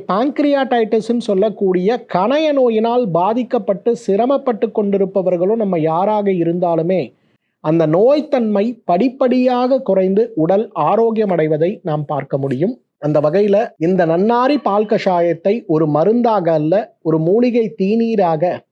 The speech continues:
அது கூடவே உடலுடைய ஆரோக்கியத்திற்கும் நோய்த்தன்மையை குறைத்துக் கொள்வதற்கும் ஆயுர்வேதம் பரிந்துரைக்கக்கூடிய அடிப்படை தத்துவங்கள்னு சொல்லக்கூடிய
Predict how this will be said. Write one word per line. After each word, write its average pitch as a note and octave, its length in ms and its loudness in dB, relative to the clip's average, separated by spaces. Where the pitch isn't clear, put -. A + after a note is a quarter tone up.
அது D3+ 200 -2
கூடவே G#3 680 2
உடலுடைய C#4 500 4
ஆரோக்கியத்திற்கும் A#3+ 1000 0
நோய்த்தன்மையை A3+ 840 0
குறைத்துக் A3+ 520 -2
கொள்வதற்கும் A3 720 -2
ஆயுர்வேதம் C4 760 0
பரிந்துரைக்கக்கூடிய A3 960 0
அடிப்படை B3+ 580 0
தத்துவங்கள்னு A3 640 -2
சொல்லக்கூடிய F#3 800 -2